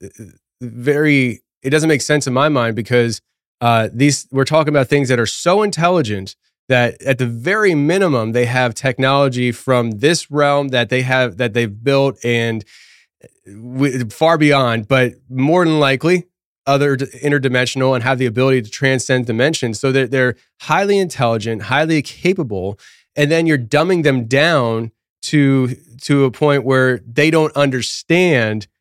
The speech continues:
what they're doing is bad and they're trying to be nice by returning a body. It doesn't make sense. We're t-, dealing with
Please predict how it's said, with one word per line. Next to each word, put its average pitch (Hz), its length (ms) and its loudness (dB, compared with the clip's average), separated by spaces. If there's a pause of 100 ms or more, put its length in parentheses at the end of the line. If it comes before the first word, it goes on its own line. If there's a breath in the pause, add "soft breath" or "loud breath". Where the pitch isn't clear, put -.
(180)
what 131 260 0
they're 131 160 2
doing 131 380 2
is 104 180 -6
bad 120 480 2
and 113 100 -2
they're 117 60 0
trying 135 420 -2
to 127 60 -4
be 120 140 -4
nice 120 260 0
by 123 120 -2
returning 120 420 0
a 113 40 -2
body. 127 220 0
It 135 160 -2
doesn't 151 300 0
make 127 160 0
sense. 120 340 0
We're 123 80 -2
t-, 135 120 0
dealing 143 240 0
with 127 120 -2